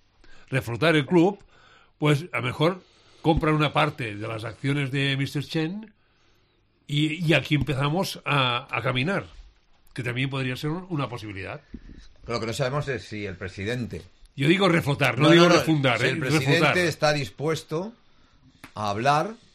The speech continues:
Speaker 2: de este tema o se niega a hablar de este tema y se cierra en banda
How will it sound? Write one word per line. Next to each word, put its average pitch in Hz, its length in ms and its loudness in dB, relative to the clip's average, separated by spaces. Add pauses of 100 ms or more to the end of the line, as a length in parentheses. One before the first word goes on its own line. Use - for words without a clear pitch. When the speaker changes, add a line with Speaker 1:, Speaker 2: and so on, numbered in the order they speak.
(1160)
Speaker 2:
de 98 100 -8
este 107 200 -6
tema 147 440 -4 (720)
o 107 600 -4
se 92 180 -10
niega 95 240 -4
a - 20 -2
hablar 107 200 -4
de 98 60 -6
este 98 180 -8
tema 160 480 -4
y 98 280 -10
se 90 160 -12
cierra 98 260 -6
en 117 100 -4
banda 170 440 -2